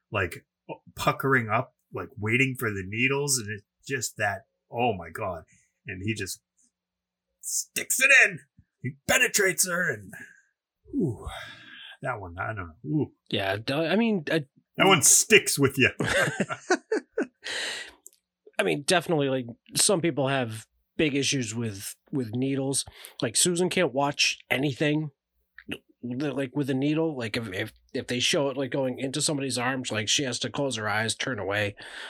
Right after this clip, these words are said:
Speaker 2: and stuff like that.
Speaker 1: Yeah, I'm not a fan of needles.
Speaker 2: Eh.
Speaker 1: No.
Speaker 2: I don't watch, but they don't bother me.
Speaker 1: Yeah, I mean, they don't bother me either, but I mean, they used to, but
Speaker 2: Yeah.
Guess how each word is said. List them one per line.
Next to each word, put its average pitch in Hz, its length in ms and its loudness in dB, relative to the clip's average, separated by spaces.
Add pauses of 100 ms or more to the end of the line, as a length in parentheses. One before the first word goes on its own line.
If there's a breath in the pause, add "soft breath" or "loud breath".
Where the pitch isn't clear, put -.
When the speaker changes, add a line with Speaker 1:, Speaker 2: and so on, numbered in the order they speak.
(460 loud breath)
Speaker 2:
and 107 80 -4
stuff 117 260 -2
like - 160 -6
that. 104 280 0 (800 loud breath)
Speaker 1:
Yeah, 101 140 0
I'm 107 120 2
not 120 140 2
a 110 60 -2
fan 110 220 -2
of 101 80 -4
needles. 101 440 -6 (1200)
Speaker 2:
Eh. 240 260 0 (400)
Speaker 1:
No. 98 260 -10 (720 loud breath)
Speaker 2:
I 190 80 2
don't 208 220 2
watch, 143 420 0
but - 120 -4
they 131 100 0
don't 143 240 2
bother 123 300 -4
me. 143 260 -2 (800 loud breath)
Speaker 1:
Yeah, 202 220 4
I 156 60 2
mean, 165 140 -2
they 151 80 0
don't 135 140 -2
bother 120 280 2
me 95 100 -6
either, 85 440 -4
but 90 120 -2
I 92 80 0
mean, 90 340 -6 (460)
they 87 140 -6
used 87 300 -6
to, 87 180 -14 (380)
but - 240 -6 (360)
Speaker 2:
Yeah. 151 240 -4